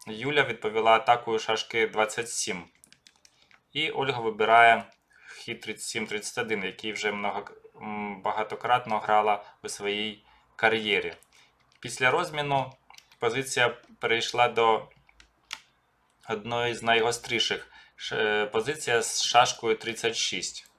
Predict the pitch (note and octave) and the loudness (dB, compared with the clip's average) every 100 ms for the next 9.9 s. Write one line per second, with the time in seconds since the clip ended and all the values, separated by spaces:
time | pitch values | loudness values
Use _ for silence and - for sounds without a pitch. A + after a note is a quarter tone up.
0 | _ G#2+ A2 D#3 D3+ - - B2+ B2 B2 | _ 0 2 4 2 -2 0 0 0 -4
1 | A#2+ A2+ - - _ - A#2+ A2+ A2 G#2+ | -4 -4 -10 -20 _ -16 -2 4 4 4
2 | - G#2+ A#2 A2 A2 - - A2 G#2+ G#2+ | -2 -2 0 2 0 -2 -8 -2 0 4
3 | G#2+ G#2+ A2 D3+ D3+ C#3 C3 - - G#2 | 2 2 0 0 2 -2 -4 -14 -10 -6
4 | G#2 A#2+ B2 A#2 A#2 G2+ A2 A2 A2 G#2+ | -6 -6 -6 -6 -8 2 2 4 2 2
5 | A2 G#2 G#2+ A2 G#2 G2+ - F2 F2 _ | 4 4 2 0 2 -2 -2 -12 -12 _
6 | _ _ - _ _ _ - C#3+ D3+ - | _ _ -20 _ _ _ -4 -2 -2 0
7 | C3+ C3+ C3 B2 - _ _ - G#2 A2 | 0 4 4 2 -4 _ _ -8 4 4
8 | A#2 A#2 - A#2 G#2 A2 A#2+ B2 A2 - | 4 0 0 2 4 4 4 2 0 0
9 | G#2+ G2+ G#2 - A2 A2 G2+ - E2+ | 0 2 0 0 -4 -4 -6 -6 -8